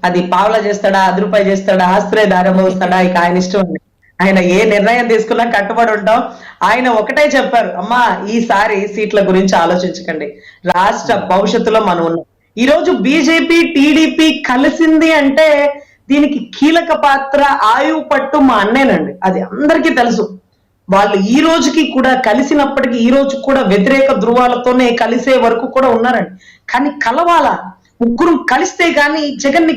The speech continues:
గద్దదించలేము అని అసలు మా అన్న పడిన తపనకి మా అందరికి నిజంగా గర్వకారణంగా ఉందండి. ఈ రోజు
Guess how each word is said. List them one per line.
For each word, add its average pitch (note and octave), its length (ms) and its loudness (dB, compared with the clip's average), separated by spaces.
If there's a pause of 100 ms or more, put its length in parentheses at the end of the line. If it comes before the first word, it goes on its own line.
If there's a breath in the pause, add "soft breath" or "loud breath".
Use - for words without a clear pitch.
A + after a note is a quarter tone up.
గద్దదించలేము C4 1160 0 (320 loud breath)
అని D4+ 520 0 (220 loud breath)
అసలు C#4 260 -2
మా B3 180 2
అన్న C#4+ 320 2
పడిన D#4 380 -2
తపనకి C#4 840 -2
మా A#3 120 0
అందరికి C#4 420 2
నిజంగా D4 360 2
గర్వకారణంగా C4 840 0
ఉందండి. G#3 420 -4 (540)
ఈ A#3+ 100 2
రోజు D#4+ 500 2